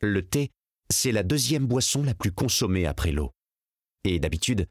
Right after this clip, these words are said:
il parcourt des milliers de kilomètres pour arriver jusqu'à nous. Produire localement du thé permet déjà de limiter cet impact environnemental.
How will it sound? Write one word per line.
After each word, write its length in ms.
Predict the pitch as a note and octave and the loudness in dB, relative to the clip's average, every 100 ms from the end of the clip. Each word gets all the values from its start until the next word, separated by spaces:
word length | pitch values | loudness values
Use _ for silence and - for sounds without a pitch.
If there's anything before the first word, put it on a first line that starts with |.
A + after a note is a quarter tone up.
| _ _ _ _ B2 | _ _ _ _ -2
il 120 | A2+ | 0
parcourt 440 | A#2+ D3+ - E3+ C3 | 0 -2 0 0 2
des 120 | G2+ | 2
milliers 420 | A#2+ C3+ A#2 C#3 | 2 2 2 2
de 80 | G2+ | 0
kilomètres 540 | - G2+ F#2+ C3+ - | 0 0 0 0 -4
pour 200 | F2 G2+ | -2 0
arriver 320 | F#2 G2+ F2+ | 2 2 2
jusqu'à 300 | D2+ D2+ - | 2 0 0
nous. 160 | C#2 C2 - _ _ _ _ _ _ _ _ | -2 -4 -8 _ _ _ _ _ _ _ _
Produire 440 | - G2+ F2+ F#2+ G2+ | -2 2 2 2 2
localement 460 | A#2+ C3 B2 A#2+ | 0 0 2 2
du 140 | G2 F2+ | 0 0
thé 200 | C#3+ D3+ | -2 0
permet 360 | C3 G2+ G2+ F2+ | 0 2 2 2
déjà 300 | G2+ G2+ G2+ | 2 2 0
de 100 | E2+ | 2
limiter 420 | F#2 A2 F#2+ A#2+ | 2 0 0 0
cet 240 | - - | 0 -2
impact 380 | F#2 F#2+ F2+ - | -2 -2 -2 -2
environnemental. 800 | E2+ F2 E2+ D2 C2+ - C2+ | 0 0 0 0 -2 -2 -4